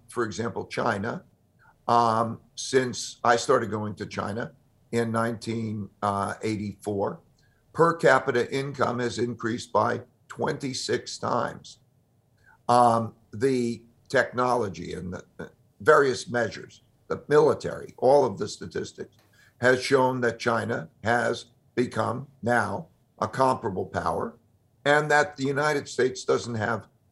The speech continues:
the same uniqueness in any of those powers, in military power, in economic power,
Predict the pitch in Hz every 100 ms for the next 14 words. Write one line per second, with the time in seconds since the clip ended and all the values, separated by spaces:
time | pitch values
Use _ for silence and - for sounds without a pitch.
0 | _ 113 113 139 127 117 107 123 127 147
1 | 147 113 101 - _ _ _ - 120 127
2 | 131 123 92 98 98 - 95 - - _
3 | _ _ _ _ _ 104 110 123 135 123
4 | 123 117 107 110 107 117 95 92 101 110
5 | 107 104 - 85 82